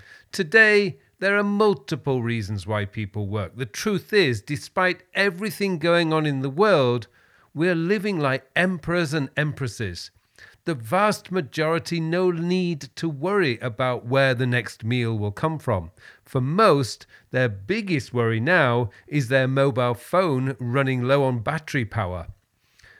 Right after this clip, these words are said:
With all this luxury, it can be very hard to find our purpose. We have everything we need, food, clean running water, and for most of us, a safe, stable environment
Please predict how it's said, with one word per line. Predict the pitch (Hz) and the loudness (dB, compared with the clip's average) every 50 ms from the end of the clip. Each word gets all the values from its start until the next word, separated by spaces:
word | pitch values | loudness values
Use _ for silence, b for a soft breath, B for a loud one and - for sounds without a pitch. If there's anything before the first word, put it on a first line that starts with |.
| b b b | b b b
With | 170 170 160 | -2 0 2
all | 208 214 233 240 | 4 4 4 4
this | 202 214 214 - - 147 | 4 2 0 0 -2 -4
luxury, | 135 131 147 180 190 - - - - 165 131 120 110 101 98 95 - _ _ _ _ _ - | -4 -2 0 0 0 0 -4 -4 -2 -2 0 0 0 0 -2 -6 -10 _ _ _ _ _ -20
it | 151 - - | -16 -14 -8
can | - 208 208 | -6 -4 -4
be | 190 190 180 | -4 -4 -6
very | 147 135 139 165 175 190 202 180 | -6 -6 -4 -2 0 0 0 -2
hard | - - - - 175 175 170 160 135 113 107 104 98 - - _ | -2 -4 -6 -6 -4 -2 0 0 0 0 -2 -4 -4 -6 -12 _
to | - - 143 | -12 -10 -10
find | - - - 135 127 120 117 120 113 104 - - | -8 -6 -4 -2 0 0 0 -2 -2 -4 -6 -6
our | 107 101 101 | -6 -4 -4
purpose. | 98 - - 139 143 143 - - 117 85 78 - - - - B B B B B B B B B | 0 2 2 2 2 0 -4 -6 -10 -10 -10 -12 -16 -20 -20 B B B B B B B B B
We | 165 175 | 0 2
have | 180 185 185 151 - _ _ - | 4 4 2 2 -2 _ _ -2
everything | 196 202 214 180 214 220 - - 202 196 185 170 | 0 0 0 -2 -4 -6 -4 -4 -2 -2 -2 -2
we | 175 180 | -2 -2
need, | 185 185 220 233 214 143 107 101 | -2 -2 -2 -2 -2 -2 -4 -4
food, | - - - - 226 214 185 143 123 107 - - _ | -8 -10 -6 -2 0 0 2 2 0 -2 -4 -8 _
clean | - - 208 214 214 208 202 190 - - | -4 -4 -2 -2 -2 -2 -4 -4 -6 -4
running | 143 165 196 190 196 190 175 | -2 -2 0 0 0 0 0
water, | 151 165 180 185 170 - - 143 113 - | 0 0 0 0 0 -2 -4 -4 -4 -2
and | 139 156 160 160 151 - | -2 -4 -4 -4 -6 -8
for | - - 147 | -6 -4 -2
most | 139 143 175 214 233 208 - - 143 | 0 2 2 2 2 0 -2 -6 -8
of | 117 107 | -6 -2
us, | 110 117 131 113 - B B B B B B - | -2 -2 -2 -4 -6 B B B B B B -8
a | 139 | -8
safe, | - - - - - 175 175 175 165 - - - - - | -8 -8 -6 0 2 2 2 2 0 -4 -8 -14 -20 -18
stable | - - - - - - 160 160 160 143 139 156 147 - | -14 -14 -12 -10 -4 -2 0 0 0 0 0 -2 -2 -2
environment | - 131 127 117 107 104 131 156 170 180 160 135 127 127 120 - | -2 -4 -4 -4 -2 -2 -2 0 0 0 0 0 -2 -4 -4 -8